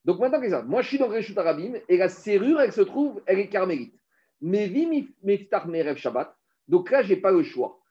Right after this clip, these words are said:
Il faut qu'avant Shabbat, j'amène ma clé. Ou ma nicho beiskupa.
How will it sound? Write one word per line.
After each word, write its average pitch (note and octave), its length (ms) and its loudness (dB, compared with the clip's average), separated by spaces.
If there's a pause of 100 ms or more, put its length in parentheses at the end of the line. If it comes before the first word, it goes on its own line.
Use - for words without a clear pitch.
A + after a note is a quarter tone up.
(160)
Il E3 120 -12
faut A3+ 160 -4
qu'avant G#3+ 300 0
Shabbat, A3 380 0
j'amène D#3+ 280 -2
ma C#3 120 -4
clé. - 340 -8 (420)
Ou F#3 100 -2
ma F3+ 200 2
nicho B3 720 -2
beiskupa. C#3 800 -4